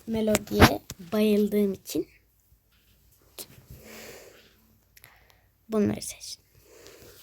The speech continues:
Şimdi arkadaşlar, evet, çocuk seçtiğime emindim. Şimdi daha da emin oldum. İkinci t-, şeyden şans gelebilir.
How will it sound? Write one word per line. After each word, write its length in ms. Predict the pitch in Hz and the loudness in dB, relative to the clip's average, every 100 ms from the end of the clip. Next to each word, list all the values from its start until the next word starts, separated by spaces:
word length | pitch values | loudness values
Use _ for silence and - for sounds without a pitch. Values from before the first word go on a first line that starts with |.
| - - - - - - - - | -20 -20 -20 -20 -20 -20 -20 -16
Şimdi 240 | - 320 277 | -2 2 4
arkadaşlar, 640 | 202 - 196 196 - 285 269 | 4 2 0 2 4 4 4
evet, 240 | 196 - | 2 2
çocuk 340 | - 262 277 | 2 2 2
seçtiğime 600 | - 233 - - 285 311 | 0 0 0 0 6 8
emindim. 420 | 285 240 220 247 - - _ _ _ - - _ _ _ - | 8 6 2 0 -6 -12 _ _ _ -20 -20 _ _ _ -18
Şimdi 260 | - 240 233 | -4 0 4
daha 220 | 208 - | 4 2
da 40 | |
emin 180 | - 202 | -4 -8
oldum. 1200 | - - - - - - - - _ - - - - - _ _ _ _ - - - - | -12 -20 -20 -20 -20 -20 -20 -20 _ -14 -14 -14 -20 -20 _ _ _ _ -20 -20 -18 0
İkinci 440 | 339 370 427 392 - - | 4 8 10 8 6 -8
t-, 300 | - - - - - - - - - | -8 -8 -10 -14 -14 -14 -12 -4 4
şeyden 400 | 269 262 254 277 | 4 4 2 2
şans 400 | - 285 269 - | 2 2 0 -2
gelebilir. 580 | 254 220 196 180 202 | -2 0 -2 -6 -8